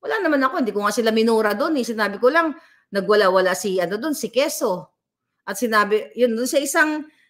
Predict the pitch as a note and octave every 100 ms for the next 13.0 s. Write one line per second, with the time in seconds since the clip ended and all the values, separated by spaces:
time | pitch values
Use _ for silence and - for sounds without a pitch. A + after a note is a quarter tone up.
0 | _ - C4+ C#4+ D#4+ D4+ D4+ C4 A#3+ C4
1 | A#3+ B3 B3 A#3+ A#3+ B3+ B3 A#3+ A#3+ F3+
2 | - B3 A3 A#3 A3+ A3+ A3 G3 F3+ G#3+
3 | C4 D4 C#4 B3 A3+ A#3+ A3+ A#3 A3 A3
4 | G#3+ G#3 G3+ - _ _ _ _ _ -
5 | C4+ C4 F4 E4+ C#4 B3+ - A3 A#3+ A#3
6 | A3+ G#3+ G#3 G#3 G3+ G3 G3 - A3 A3+
7 | B3 B3 B3 A#3+ B3+ A#3+ A#3+ A#3+ B3+ A#3
8 | F3 D#3 E3+ - _ _ _ _ _ G#3+
9 | G#3 A3+ C4+ C4+ C#4 C#4 C4+ C4+ B3 B3
10 | B3+ D4 C4 A#3+ C#4+ C#4 C#4 - - -
11 | - A#3+ G3+ G3+ C#4 C4+ B3+ A#3 B3 G#3+
12 | G3+ G#3+ G#3+ G3 F3+ E3 A3+ F4+ F4+ G#3+